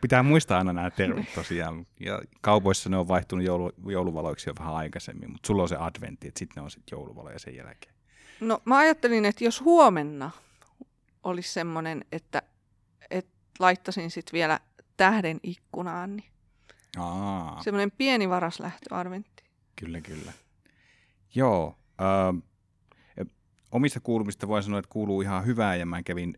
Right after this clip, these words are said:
Speaker 1: eilen katsomassa ton uuden Ghostbusters-elokuvan, eli Haamujengi, ja, ja tuota, mä tykkäsin kyllä, vaikka siinä elokuvassa oli, oli ehkä välistä vähän semmoista pientä laahaamista sen tarinan kanssa ja vähän semmoista mennään eteenpäin, mutta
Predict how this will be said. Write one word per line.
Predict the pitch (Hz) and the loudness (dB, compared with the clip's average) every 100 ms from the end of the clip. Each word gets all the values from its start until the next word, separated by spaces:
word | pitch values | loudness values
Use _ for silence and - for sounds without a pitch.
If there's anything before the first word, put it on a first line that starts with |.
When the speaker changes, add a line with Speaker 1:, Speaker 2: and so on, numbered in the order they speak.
| - | -4
Speaker 1:
eilen | 98 98 87 | -2 0 -2
katsomassa | 85 - 87 85 - | -6 -6 -6 -6 -6
ton | - 87 82 - - | -2 -2 -2 -6 -6
uuden | 90 82 80 | -2 -2 -2
Ghostbusters-elokuvan, | 101 101 - - - - 123 - 90 151 - - - | 0 0 -2 -10 -14 -14 -14 -12 -8 -8 -8 -12 -12
eli | 71 78 | -12 -6
Haamujengi, | 95 90 78 73 71 76 76 | -2 -2 -2 -8 -14 -16 -16
ja, | 73 - _ - _ _ | -18 -20 _ -20 _ _
ja | 82 | -12
tuota, | 78 85 80 87 82 - _ _ - - - _ _ _ _ _ _ _ _ _ _ - | -6 -6 -4 -4 -4 -6 _ _ -20 -20 -20 _ _ _ _ _ _ _ _ _ _ -2
mä | 135 | 2
tykkäsin | 135 - 104 117 127 | 2 0 0 2 4
kyllä, | 113 98 85 80 90 _ - | 2 2 -2 -6 -16 _ -8
vaikka | 92 - | -6 -4
siinä | 107 101 | 0 0
elokuvassa | 101 98 - 95 - | 0 -2 -2 -4 -2
oli, | 95 95 - _ _ | -2 0 -4 _ _
oli | - 127 123 | 2 4 4
ehkä | - 113 _ _ - | 0 -6 _ _ -4
välistä | 107 104 - | -4 -4 -4
vähän | 95 95 | -2 -2
semmoista | 90 92 - 92 _ _ | -2 -4 -6 -10 _ _
pientä | 95 87 87 | -4 -2 0
laahaamista | 113 117 92 92 90 90 - 87 | 2 2 2 0 0 -4 -8 -10
sen | 87 80 _ | -10 -12 _
tarinan | - 90 85 80 | -6 -4 -4 -4
kanssa | 82 80 85 | -6 -6 -6
ja | |
vähän | 80 82 | -6 -8
semmoista | 80 - | -10 -8
mennään | 85 80 82 | -6 -4 -6
eteenpäin, | 85 82 76 82 78 | -6 -8 -8 -8 -8
mutta | 82 - | -10 -6